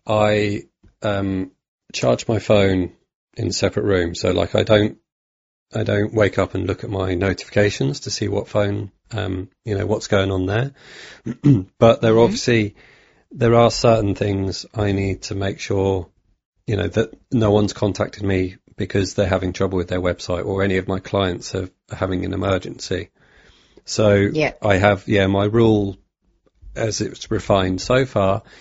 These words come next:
Speaker 1: is that I can go on and I can check, check my email and I can check Facebook Messenger. So I actually do that on my computer, um,
Speaker 2: Yeah.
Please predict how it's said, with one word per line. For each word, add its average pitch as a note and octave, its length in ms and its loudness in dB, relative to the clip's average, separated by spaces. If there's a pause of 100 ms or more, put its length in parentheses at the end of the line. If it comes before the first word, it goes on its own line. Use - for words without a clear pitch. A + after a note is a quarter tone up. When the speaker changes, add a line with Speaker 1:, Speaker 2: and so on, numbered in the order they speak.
(140)
Speaker 1:
is G#2 180 -6
that - 100 -2
I G#2 100 0
can G#2 160 -4
go G#2 220 4
on G2+ 120 2
and G2+ 120 0
I G2 80 -2
can - 160 -8
check, G2+ 400 0 (240)
check - 380 2 (720)
my G2+ 220 -2
email C#3 560 4 (400)
and G#2+ 100 -2
I G2 60 2
can G2+ 140 -8
check - 240 -2
Facebook - 520 -2
Messenger. F#2 560 -4 (560)
So G#2+ 200 0
I A#2 60 4
actually B2 200 0
do A2+ 200 4
that G2+ 180 4
on G#2+ 120 2
my G2+ 180 2
computer, A2+ 840 -2 (760)
um, G2 560 0
Speaker 2:
Yeah. C#3+ 220 -2